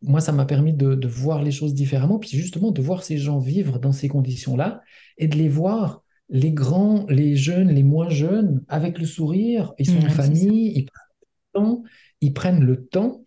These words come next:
Speaker 1: de, de faire les choses. Euh, on a eu, euh, plein d'expériences là-bas où nous, euh, bons petits Suisses, euh, où quand, euh, il y a un, un endroit, euh, qui a un horaire, euh, à cet horaire, la porte, elle s'ouvre.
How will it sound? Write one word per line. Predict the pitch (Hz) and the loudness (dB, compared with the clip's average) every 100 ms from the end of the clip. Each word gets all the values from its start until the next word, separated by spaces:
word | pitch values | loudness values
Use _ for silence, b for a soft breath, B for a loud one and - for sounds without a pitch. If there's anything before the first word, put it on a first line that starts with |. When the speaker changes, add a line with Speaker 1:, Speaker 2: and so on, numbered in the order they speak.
| _ _ _ _ - | _ _ _ _ -2
Speaker 1:
de, | 135 135 147 147 127 113 | 0 2 2 0 -2 -2
de | 123 | -4
faire | 123 165 156 | -4 -2 -2
les | 156 | -2
choses. | - 214 269 147 - - | -4 -6 -4 -4 -4 -4
Euh, | 123 120 127 | -2 -2 0
on | 123 | 0
a | 120 | 2
eu, | 135 147 135 | 2 2 0
euh, | 117 | -2
plein | - 165 | -2 -2
d'expériences | 160 - 147 139 135 143 | -2 -4 -2 0 0 0
là-bas | 139 143 160 | 0 0 0
où | 151 123 120 | 0 -2 0
nous, | 127 147 170 170 | 0 0 -2 -2
euh, | 123 | -2
bons | 131 160 | -2 -2
petits | 147 139 135 | -4 -6 -10
Suisses, | - 185 202 - - b b b b - | -6 -4 -4 -6 -12 b b b b -10
euh, | 123 123 | -6 -2
où | 123 127 | 0 -2
quand, | 123 151 151 147 | -2 -4 -2 -2
euh, | 143 143 | -2 0
il | |
y | 131 | 0
a | 131 | 0
un, | 131 131 123 127 127 123 | 0 0 -2 -2 -4 -4
un | 120 135 | -2 -2
endroit, | 139 127 139 156 160 135 | -2 -2 -4 -2 -2 -4
euh, | 113 | -4
qui | 120 127 | -6 -4
a | 123 | 0
un | 127 | 2
horaire, | 151 139 156 208 196 135 _ b b _ - | 2 2 0 0 -2 -4 _ b b _ -6
euh, | 120 120 117 117 113 113 113 110 | -2 -2 -2 -2 -4 -4 -4 -4
à | 135 | -2
cet | 139 143 139 | 0 0 0
horaire, | 127 151 | 0 2
la | 131 | 0
porte, | 127 175 135 | -2 -2 -2
elle | 135 | 0
s'ouvre. | 196 262 139 | 0 0 -2